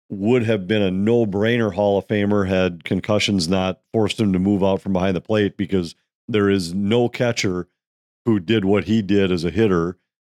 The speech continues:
behind the, when he was a catcher. As a first baseman, his numbers waned a bit, and now you're compared to guys playing a different position. But if not for that, he's a Hall of Famer. And,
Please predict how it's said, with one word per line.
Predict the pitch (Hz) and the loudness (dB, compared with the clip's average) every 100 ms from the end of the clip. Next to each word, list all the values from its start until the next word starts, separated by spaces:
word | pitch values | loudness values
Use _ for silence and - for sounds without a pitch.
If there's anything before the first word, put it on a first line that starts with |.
| - | -10
behind | 95 87 98 | -6 -2 -2
the, | 87 - | -4 -6
when | 110 107 | -2 0
he | 98 | 0
was | 87 | -2
a | 78 | -4
catcher. | 127 120 - 82 90 | -2 -2 -2 -4 -2
As | 90 85 | -2 -4
a | 87 | -6
first | 123 101 - | -2 -2 0
baseman, | 104 107 - 92 87 | 0 0 0 -2 0
his | 92 80 | 0 0
numbers | 92 92 90 87 82 - _ _ - | 0 2 2 0 -2 -10 _ _ -8
waned | 98 104 101 98 | -2 0 0 0
a | |
bit, | 85 95 95 - | 0 0 0 -2
and | 95 | -4
now | 90 95 | 0 0
you're | 90 | 0
compared | 80 82 - 98 90 | -2 -8 -2 0 0
to | 87 | -2
guys | 92 92 90 | 0 -2 -4
playing | - 104 92 | -4 -2 0
a | 87 | -2
different | 90 82 | -4 -6
position. | 80 95 98 87 | 0 0 0 -4
But | 80 80 _ _ _ _ _ - | -6 -10 _ _ _ _ _ -6
if | 131 | -4
not | 135 127 - | -2 -2 -2
for | 107 | -2
that, | 113 110 | -2 0
he's | 98 98 | -2 -2
a | 87 | 0
Hall | 104 101 | 0 0
of | - | 0
Famer. | 104 101 92 90 | -2 0 0 0
And, | 85 | -2